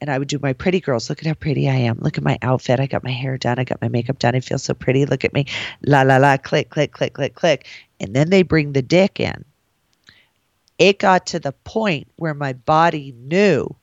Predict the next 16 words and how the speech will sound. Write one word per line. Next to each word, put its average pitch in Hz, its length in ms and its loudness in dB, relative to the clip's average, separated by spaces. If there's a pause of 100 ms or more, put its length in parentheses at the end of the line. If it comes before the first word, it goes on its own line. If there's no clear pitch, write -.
(960)
the 151 120 -2
second 185 600 0
I 151 100 0
started 151 400 0
taking 143 320 -4
these 143 220 -6
pictures - 680 -4 (420)
and 160 180 -2
doing 185 300 0
this 160 160 -2
sexy 120 680 0 (180)
and 151 160 -4
taking 175 420 -2
off 165 220 -2
my 143 140 -6
clothes, 107 500 -2